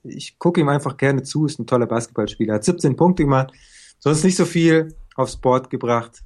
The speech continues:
Wahrscheinlich findest du jetzt gerade in dieser Zeit äh, die ich hier versuche zu überbrücken, irgendeinen, der viel besser war. Aber er hat die letzten Partien wieder sehr gut gespielt, äh, und es ist schön, dass Nihat Djidovic wieder da ist.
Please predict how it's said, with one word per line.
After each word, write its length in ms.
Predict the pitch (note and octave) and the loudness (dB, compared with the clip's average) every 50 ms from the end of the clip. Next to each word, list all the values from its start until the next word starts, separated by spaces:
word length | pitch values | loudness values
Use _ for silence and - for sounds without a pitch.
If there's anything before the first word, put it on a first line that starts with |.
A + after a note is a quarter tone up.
| - | -16
Wahrscheinlich 480 | - A2+ A#2 - - B2+ B2+ C3 B2+ - | -8 -6 -4 -2 0 0 0 0 -4 -6
findest 560 | - - - - - - C3+ C3+ C#3 C3 - - | -14 -20 -20 -14 -4 -4 -2 -2 -2 -6 -4 2
du 40 | |
jetzt 240 | C#3 C3+ C3 C3+ - | 2 2 2 2 -2
gerade 320 | - A2 A2 A#2 B2+ B2+ C3 | -2 0 2 2 2 2 0
in 100 | A#2+ A#2+ | -2 -4
dieser 240 | C3 C3 C3+ C3 | -2 0 0 -2
Zeit 380 | C3 - B2+ A#2+ A#2+ B2 B2 _ _ _ _ _ - - - _ _ | 0 0 2 2 2 0 -2 _ _ _ _ _ -20 -20 -20 _ _
äh, 360 | A2+ A2+ A2 A2 A2+ A#2 G#2+ | -8 -8 -6 -6 -6 -6 -8
die 200 | - - B2+ B2 | -6 -4 -2 -2
ich 100 | A#2+ - - | -2 -4 -2
hier 200 | - C3 C3 B2 | 2 2 2 2
versuche 420 | - - A2+ A#2 B2+ B2+ A#2+ A#2+ | 2 0 0 2 2 0 0 -4
zu 120 | - - A2 | -4 -4 0
überbrücken, 720 | A2+ A#2+ A2+ A#2 - - C#3 C#3 - C#3 C3 B2 B2 - - - - _ _ _ _ _ | 2 2 0 2 2 0 0 0 0 -2 -2 -2 -4 -8 -20 -20 -20 _ _ _ _ _
irgendeinen, 540 | - C#3+ D3 D#3 D3+ - B2+ B2 C3 C3+ C3 | 0 2 4 4 4 4 2 2 2 2 2
der 100 | A#2+ A#2+ A#2 | 2 0 2
viel 180 | - F3+ F3 | 2 0 2
besser 300 | D3 C#3+ C#3+ C#3+ E3 C#3+ | 2 2 2 2 2 4
war. 300 | B2+ B2+ B2+ C3 B2+ - _ _ _ _ _ _ - | 4 4 4 2 0 -4 _ _ _ _ _ _ -6
Aber 260 | - B2+ A#2+ B2+ B2 C3 | -4 0 2 2 2 2
er 120 | C3 B2+ | 2 0
hat 140 | F3 F#3+ - | -2 -4 -2
die 60 | D#3+ | -4
letzten 420 | C#3 D#3 D#3 - - D3+ C#3 C3 | -4 -4 -4 -6 -8 -8 -10 -6
Partien 400 | C3 C#3+ C3 B2+ - D#3 D3 C#3+ | -4 -4 -4 -4 -4 -6 -4 -4
wieder 160 | B2+ A#2+ A#2+ G#2+ | -2 -2 -2 0
sehr 140 | A2 A2+ | 0 -2
gut 200 | A#2+ D#3+ F3+ - | -2 -4 -6 -6
gespielt, 640 | - C#3+ - - - C#3+ C#3 C#3 C3+ C3+ C#3 - - - | -10 -12 -12 -6 -2 2 4 4 2 2 -2 -12 -16 -14
äh, 40 | |
und 580 | C3 B2+ A#2 A2+ A2+ - - A2+ A2+ A2 A2 - | -10 -8 -6 -6 -6 -6 -6 -8 -8 -10 -10 -14
es 120 | - - | -14 -12
ist 60 | - - | -8 -2
schön, 220 | - A#2+ A#2+ A#2+ | 0 0 2 2
dass 180 | A2 G#2+ - - | 0 -4 -4 -2
Nihat 240 | A#2 A2+ G#2 G#2 - | -2 -2 -2 -2 -2
Djidovic 380 | A2+ A2 A2 G#2 G#2 - - - | -2 0 0 -2 -2 -4 -6 -6
wieder 340 | G#2 G#2+ G#2+ G#2+ G#2+ G#2+ - _ _ _ _ _ _ _ _ _ _ _ _ | -4 -2 0 -2 -2 -4 -8 _ _ _ _ _ _ _ _ _ _ _ _
da 160 | - G#2 A2 A#2 | -2 -2 0 0
ist. 340 | - - - - - - | -2 -6 -8 -12 -14 -16